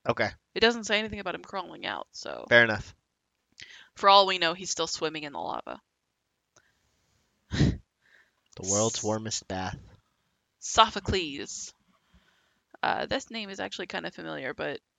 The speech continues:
Speaker 2: who knows how many Sophocleses there were. A number of remarkable legends concerning the death of Sophocles,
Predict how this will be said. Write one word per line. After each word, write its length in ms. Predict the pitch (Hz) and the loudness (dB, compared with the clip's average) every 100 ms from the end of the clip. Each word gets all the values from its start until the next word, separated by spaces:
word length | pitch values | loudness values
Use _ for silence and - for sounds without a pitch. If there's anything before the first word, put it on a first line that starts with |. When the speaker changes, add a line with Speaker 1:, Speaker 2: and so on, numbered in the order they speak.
| _ _ 175 | _ _ -16
Speaker 2:
who 100 | 190 | -12
knows 240 | 175 151 151 | -8 -8 -6
how 120 | 160 | -6
many 180 | 160 151 | -6 -8
Sophocleses 760 | - 151 - - 95 - - | -4 -4 -6 -12 -12 -12 -12
there 160 | 90 98 | -10 -8
were. 280 | 92 - - _ _ _ _ _ _ _ _ - - 202 | -8 -8 -12 _ _ _ _ _ _ _ _ -20 -12 -2
A 240 | 180 180 | 4 4
number 320 | 196 240 254 | 4 2 2
of 120 | 214 | 0
remarkable 540 | 190 196 220 294 247 208 | -2 0 0 0 -2 0
legends 480 | 185 180 175 175 - | 0 0 -8 -8 -14
concerning 420 | 190 190 185 190 | -8 -6 -6 -6
the 80 | 180 | 0
death 240 | 170 170 | 0 0
of 80 | 180 | -6
Sophocles, 800 | - 170 165 - 160 156 180 | -4 -4 -6 -8 -8 -6 -10